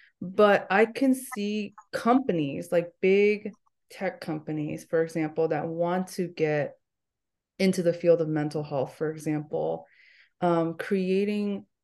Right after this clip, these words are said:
a stopgap, um, for people who are unable or having a difficult time with getting connected with a therapist. So what I've seen and heard of, you know, from startups, um, what I have, like,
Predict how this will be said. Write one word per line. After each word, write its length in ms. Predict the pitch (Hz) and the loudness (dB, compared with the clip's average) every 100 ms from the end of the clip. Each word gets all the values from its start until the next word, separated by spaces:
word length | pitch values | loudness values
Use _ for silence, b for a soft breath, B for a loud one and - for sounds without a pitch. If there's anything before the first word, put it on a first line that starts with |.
| _ - | _ -4
a 80 | 180 | -4
stopgap, 880 | - 170 156 - - 92 92 - _ _ _ _ _ | -2 0 0 -2 -2 -2 -2 -6 _ _ _ _ _
um, 560 | 175 170 143 104 101 185 _ _ _ _ _ _ b _ | -2 0 0 -4 -8 -10 _ _ _ _ _ _ b _
for 460 | - 185 180 175 | -2 4 6 6
people 520 | 175 196 190 190 175 175 | 2 -6 -6 0 2 2
who 220 | 185 175 | 2 2
are 240 | 165 - 180 | 2 0 -2
unable 600 | 180 170 170 170 170 - | -4 -4 -4 -2 -2 -2
or 120 | 160 | -2
having 300 | 170 175 175 | -2 -2 -2
a 60 | 160 | -2
difficult 520 | 165 160 170 156 156 | -4 -6 -8 -6 -8
time 340 | - 160 160 | -8 -6 -6
with 140 | 160 160 | -6 -4
getting 220 | 151 156 | -4 -4
connected 440 | - 147 147 160 | -6 -8 -8 -10
with 100 | 156 | -10
a 80 | 156 - | -8 -2
therapist. 720 | 85 - - 170 - - - _ _ b b b b | -2 -4 -10 -14 -14 -18 -20 _ _ b b b b
So 220 | - 214 | 2 4
what 200 | 196 202 | 4 4
I've 200 | 202 202 | 4 2
seen 380 | 202 - 254 254 | 0 -2 2 2
and 120 | 190 | 0
heard 340 | 175 185 185 - | -2 -2 -2 -4
of, 60 | 170 - _ | -10 -12 _
you 160 | - 175 | -6 -4
know, 160 | 160 156 | -4 -6
from 480 | 170 156 165 175 _ _ | -6 -6 -6 -10 _ _
startups, 920 | - 170 170 170 95 - - - - _ | -2 2 4 2 0 -6 -10 -16 -16 _
um, 420 | 165 160 156 160 160 | -8 -4 -4 -6 -4
what 140 | 170 | 0
I 160 | 165 160 | 0 -2
have, 420 | 160 156 156 151 | -6 -6 -6 -8
like, 480 | 156 151 151 147 - | -8 -6 -8 -10 -20